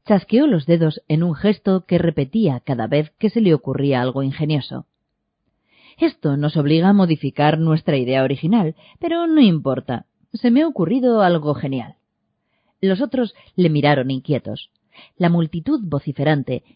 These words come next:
ya ocupaba casi toda la calle y en unos instantes estarían ante la puerta del obispado. "¿De qué se trata?", preguntó Aureliano acariciando su daga con gesto nervioso. "No hay tiempo de explicaciones", respondió tajante Fabio.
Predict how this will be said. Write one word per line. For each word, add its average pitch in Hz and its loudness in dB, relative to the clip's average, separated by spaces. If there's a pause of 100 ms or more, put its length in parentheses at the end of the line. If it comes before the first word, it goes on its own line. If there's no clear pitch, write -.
ya 240 4
ocupaba 262 -2
casi 151 -8
toda 208 2
la 185 4
calle 135 0 (240)
y 160 2
en 165 6
unos 185 4
instantes 151 -2
estarían 180 2
ante 156 0
la 113 -2
puerta 135 -2
del 123 0
obispado. 131 -6 (640)
"¿De 208 0
qué 240 -2
se 330 0
trata?", 139 -2 (280)
preguntó 156 2
Aureliano 156 2
acariciando 175 0
su 156 -6
daga 135 0
con 143 -4
gesto 151 -4
nervioso. 139 -4 (880)
"No 196 2
hay 190 4
tiempo 190 2
de 175 4
explicaciones", 175 -4 (160)
respondió 170 -4
tajante 147 -4
Fabio. 123 -8